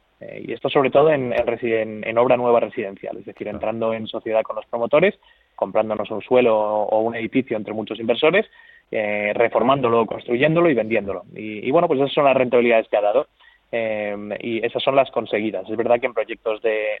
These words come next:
Speaker 1: de préstamo, por ejemplo, pues, eh, se consiguen rentabilidades un poquito más bajas, pero también es verdad que, que el nivel de riesgo es inferior.
Speaker 2: ¿Esa rentabilidad, eh, me hablas en bruto o en neto?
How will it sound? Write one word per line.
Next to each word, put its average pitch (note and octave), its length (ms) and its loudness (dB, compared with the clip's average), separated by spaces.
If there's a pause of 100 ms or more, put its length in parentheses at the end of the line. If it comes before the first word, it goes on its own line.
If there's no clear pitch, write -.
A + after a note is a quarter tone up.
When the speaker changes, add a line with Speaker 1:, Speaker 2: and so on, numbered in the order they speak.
Speaker 1:
de A#2 120 -2
préstamo, B2 420 -2
por B2 140 0
ejemplo, D#3 320 -2
pues, C3 240 -8
eh, G#2 240 -18
se A#2 80 -14
consiguen A2 340 -10
rentabilidades G#2+ 500 -4
un A2+ 60 -20
poquito G#2+ 300 -12
más A2 120 -8
bajas, D3 300 2 (380)
pero A2+ 160 -4
también G#2+ 240 -4
es G2+ 40 -8
verdad G#2 220 -2
que, G2 500 -4
que - 80 -8
el G#2 80 -6
nivel G#2 280 -6
de G#2 80 -2
riesgo G2+ 300 -8
es - 100 -16
inferior. - 340 -16 (140)
Speaker 2:
¿Esa B2+ 160 4
rentabilidad, C#3+ 680 6
eh, B2 300 4
me A#2+ 60 2
hablas B2+ 180 4
en C3 60 -2
bruto D#3+ 240 6
o - 20 6
en B2 60 2
neto? F2 240 -4